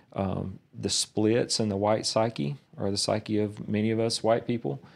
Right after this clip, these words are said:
and a lot of the splits from the harm and the dehumanization and the internalized racism of Black people,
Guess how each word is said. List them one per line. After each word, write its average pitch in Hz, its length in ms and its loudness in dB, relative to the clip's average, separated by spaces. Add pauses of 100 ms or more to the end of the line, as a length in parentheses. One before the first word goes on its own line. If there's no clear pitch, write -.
(340)
and 104 200 0
a 101 40 2
lot 104 220 4
of 110 60 0
the 113 80 0
splits 110 560 2
from 101 260 -2
the 95 80 0
harm 113 420 0
and 107 120 -2
the 98 160 -2
dehumanization 104 840 0
and 95 120 0
the 98 40 -4
internalized 101 640 -2
racism 104 540 0
of 92 100 -4
Black 101 220 0
people, 117 400 -2